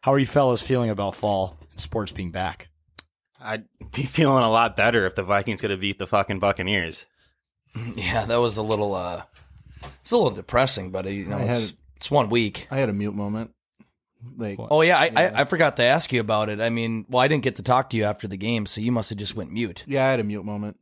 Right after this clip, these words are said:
Speaker 2: So what happened? How,
Speaker 4: Uh,
Speaker 2: how, what were you, so game ends, what's going on in your mind?
Speaker 4: I'm just pissed. So
Speaker 2: Yeah.
Speaker 4: then I don't say anything. Uh, my phone completely died, so I was even more mad about that. Actually, I wasn't more mad about it, but it just added on to the fuckery that just happened. So then I walk back to my truck 'cause I was gonna go to the tailgate afterwards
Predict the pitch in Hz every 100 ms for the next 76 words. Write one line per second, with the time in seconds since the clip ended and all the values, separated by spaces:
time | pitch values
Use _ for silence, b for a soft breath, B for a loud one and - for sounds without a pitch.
0 | - 131 131 143 131 85 80 - _ 127
1 | 120 139 151 185 196 185 - 135 147 160
2 | 139 123 113 110 110 113 101 92 90 87
3 | 85 82 117 113 - 120 117 95 - _
4 | - 98 82 113 113 107 113 107 101 113
5 | 113 - - 117 117 - 143 156 120 110
6 | 117 104 90 87 98 - 104 107 107 104
7 | 95 98 101 90 90 85 85 95 82 -
8 | - B B B B - 160 - 143 127
9 | 127 117 120 107 107 117 120 104 110 98
10 | 110 113 101 107 104 90 - - - 104
11 | 104 95 90 90 98 - 95 92 85 104
12 | B B B B - 139 139 131 123 135
13 | 139 - 131 127 - 131 110 - 170 170
14 | - - 113 110 170 165 139 110 101 95
15 | - 175 156 98 95 - 104 95 113 127